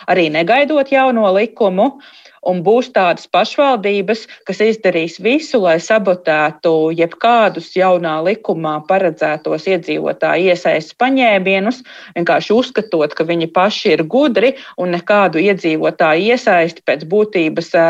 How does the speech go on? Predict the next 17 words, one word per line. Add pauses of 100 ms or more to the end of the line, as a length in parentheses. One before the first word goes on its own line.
(120)
viņiem
nav,
<laughs>
viņiem, (160)
viņiem
nav
vajadzīga. (340)
Līdz
ar
to (460)
likums,
protams,
ka
var
piedāvāt
jaunus
mehānismus,